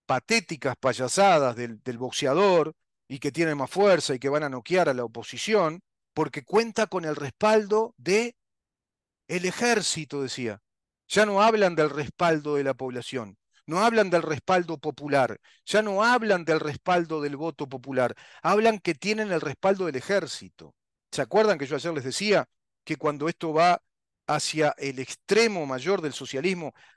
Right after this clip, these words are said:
hacia, digamos, la culminación patológica, a ese paroxismo de la mayor concentración de riquezas de un núcleo de la población, empobreciendo al resto,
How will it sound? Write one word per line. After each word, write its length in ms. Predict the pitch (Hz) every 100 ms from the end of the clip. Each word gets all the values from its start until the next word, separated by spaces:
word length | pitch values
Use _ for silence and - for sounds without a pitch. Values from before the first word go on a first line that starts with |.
| _
hacia, 600 | 151 - - 156 147 120 _ _ _ _
digamos, 320 | 135 160 196 160
la 100 | 156
culminación 920 | 156 147 143 139 - 208 208 170 - _ _ _ _ _ -
patológica, 1080 | 151 - 147 202 - - 156 - 131 127
a 60 | 143
ese 240 | 202 208
paroxismo 760 | - 147 139 - - 226 170 151
de 100 | 135
la 180 | 135 - -
mayor 360 | 131 127 220
concentración 720 | 196 160 - 143 - 131 - 202
de 80 |
riquezas 580 | 156 127 202 196 147 - _ _ _
de 120 | 143
un 220 | 190 175
núcleo 400 | 220 220 175 156
de 80 | 131
la 80 | 127
población, 580 | 127 123 123 202 190 - _ _ _ _ _ _ _ _ _ _ _ -
empobreciendo 800 | 170 147 156 147 143 202 196 147
al 80 |
resto, 540 | 147 214 - - 127